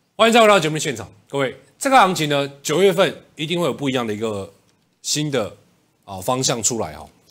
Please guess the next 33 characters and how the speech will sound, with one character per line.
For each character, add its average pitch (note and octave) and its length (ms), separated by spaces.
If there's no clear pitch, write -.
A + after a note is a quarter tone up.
因 A3+ 100
为 A3 380
在 A3 280
八 G#3+ 200
月 G#3+ 140
份 F#3+ 140
来 C3+ 100
讲 C#3 160
的 A2+ 80
话， A#2+ 240
经 F3+ 180
历 F#3 140
过 E3 160
股 G2+ 180
灾， A#2 320
最 F#3 160
强 C3+ 180
的 B2+ 60
就 C3 80
是 C3 60
设 C3 240
备 A2+ 360
跟 B2+ 200
机 A#2+ 120
器 A#2+ 140
人， E2 180
最， D#3+ 260
最 F#3+ 260
早 G2 160
就 A#2+ 80
V A#2 180
转 F2 240
的。 - 80